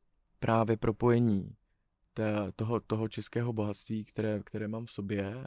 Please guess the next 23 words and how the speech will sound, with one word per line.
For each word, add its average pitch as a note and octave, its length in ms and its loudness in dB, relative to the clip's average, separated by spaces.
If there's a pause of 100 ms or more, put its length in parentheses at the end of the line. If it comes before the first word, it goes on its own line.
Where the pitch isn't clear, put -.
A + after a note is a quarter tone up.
(120)
a G#2+ 200 -2 (320)
té A2+ 140 0
francouzské - 520 -6
estetiky. - 580 -8 (680)
Dále A2+ 340 6
to B2+ 200 4
je, G#2 380 4 (160)
eh, G#2+ 40 0 (500)
určitým A2 440 -4
způsobem A2+ 840 0 (840)
propojení A2+ 800 0
vlastně G#2+ 340 -4
mezi A2 260 0
mnou G#2+ 380 2
a A2 40 0
Lenkou, G#2 500 -2
se - 120 -14
kterou G2+ 540 -4 (220)
teďkon G2 420 -8
už - 140 -14 (1000)
způsobem G2+ 400 -6
čtrnáct G2 500 -10
let, F#2+ 160 -10